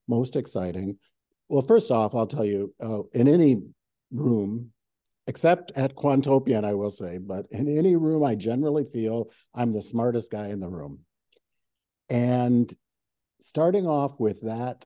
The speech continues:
as a premise, going into a meeting with three other individuals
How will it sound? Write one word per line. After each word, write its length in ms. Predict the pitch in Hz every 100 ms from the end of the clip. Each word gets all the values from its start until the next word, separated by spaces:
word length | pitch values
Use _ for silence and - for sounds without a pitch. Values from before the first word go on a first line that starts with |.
| _
as 180 | 120 104
a 60 | 98
premise, 800 | - - 120 85 82 - - _ _ _ _ _ _ _ -
going 280 | 120 151 156
into 320 | 156 147 131
a 60 |
meeting 640 | 117 120 104 95 95 92 95 _ _ _ _ _ _ _ _ _
with 260 | 110 104 _ _ _
three 260 | - 147 147
other 280 | 139 123 - _ _ _
individuals 920 | 127 120 113 107 92 92 90 90 87